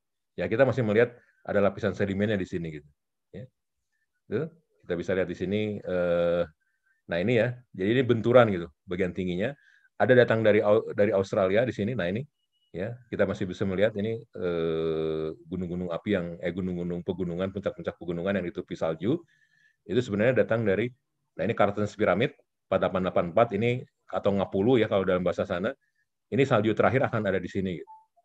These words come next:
Yang diperkirakan dua tahun lagi akan habis. Nah, ini sebenarnya prosesnya karena benturan di sini. Ya, nah, ini kawan-kawan bisa lihat, ya. Ada, ada bagian dari Australia yang masuk ke sini, terus ngangkat ini. Nah, ini, ini datang, datang dari daerah Pasifik, gitu.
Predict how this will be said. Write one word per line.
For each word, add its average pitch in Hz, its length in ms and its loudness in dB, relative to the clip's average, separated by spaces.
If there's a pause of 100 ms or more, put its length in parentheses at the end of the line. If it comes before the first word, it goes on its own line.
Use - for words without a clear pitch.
Yang 98 240 -2
diperkirakan 98 400 0
dua 98 160 4
tahun 90 240 0
lagi 113 80 0
akan 95 180 -2
habis. 85 460 -10 (840)
Nah, 85 100 -2
ini 127 80 0
sebenarnya 131 240 2
prosesnya 120 320 4
karena 123 240 2
benturan 101 400 2
di 98 80 -2
sini. 104 200 -2 (600)
Ya, 90 140 -18 (100)
nah, 85 380 -2
ini 69 180 -10
kawan-kawan 87 240 -2
bisa 92 160 -2
lihat, 107 220 4
ya. 107 100 2 (720)
Ada, 95 300 2
ada 107 220 0
bagian 95 280 2
dari 107 160 2
Australia 101 520 2
yang 95 40 -2
masuk 104 300 -2
ke 131 60 2
sini, 80 360 -4 (600)
terus - 200 -10
ngangkat 101 400 2
ini. 107 240 -2 (240)
Nah, 92 120 -2
ini, 127 200 -2 (300)
ini 104 160 -2
datang, 110 340 4
datang 110 300 2
dari 104 220 2
daerah 95 200 4
Pasifik, 101 480 -2
gitu. - 200 -14